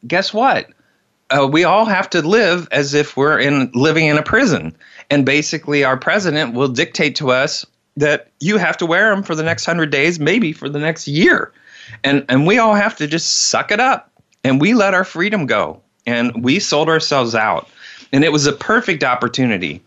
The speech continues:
The perfect opportunity covid was for the Democrats to take over our government. And that's exactly what they did. And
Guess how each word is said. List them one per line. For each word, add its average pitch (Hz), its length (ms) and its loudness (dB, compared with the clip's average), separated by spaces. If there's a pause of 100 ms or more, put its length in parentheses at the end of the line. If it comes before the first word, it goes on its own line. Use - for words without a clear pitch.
(240)
The 139 100 0
perfect 202 580 -2
opportunity 120 600 -4
covid 113 420 0
was 92 300 0
for - 440 -8
the 123 120 0
Democrats 123 720 0
to 113 100 -8
take 123 280 -2
over 120 300 2
our 107 160 0
government. 85 480 -2 (480)
And 117 200 4
that's 127 200 0
exactly 113 500 -2
what 120 180 -2
they 123 120 -2
did. 139 380 -2 (100)
And 120 240 0